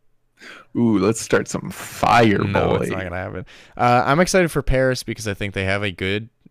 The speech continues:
Speaker 2: roster. If
Speaker 1: Mm-hmm.
Speaker 2: it, if it's the roster that is rumored, of course. That's with
Speaker 1: And
Speaker 2: all
Speaker 1: it's
Speaker 2: of these.
Speaker 1: also exciting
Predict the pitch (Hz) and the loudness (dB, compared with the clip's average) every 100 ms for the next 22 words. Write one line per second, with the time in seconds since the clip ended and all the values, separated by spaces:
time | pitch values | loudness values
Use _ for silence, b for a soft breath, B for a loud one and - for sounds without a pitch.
0 | - 104 113 123 - - - - 135 - | -8 -2 -2 -2 -8 -12 -10 2 2 2
1 | 139 127 123 113 - 120 113 120 - 117 | 0 4 4 2 2 2 4 0 2 4
2 | 110 107 107 - 104 101 98 92 98 90 | 6 6 4 0 0 0 0 -2 -4 -4
3 | 80 78 - - - 101 - - 98 104 | -8 -8 -8 -10 -8 -10 -10 -10 -2 2
4 | 123 87 110 190 - 123 95 95 - - | 4 6 6 6 4 2 2 0 0 4
5 | 98 92 92 - | 4 4 0 -6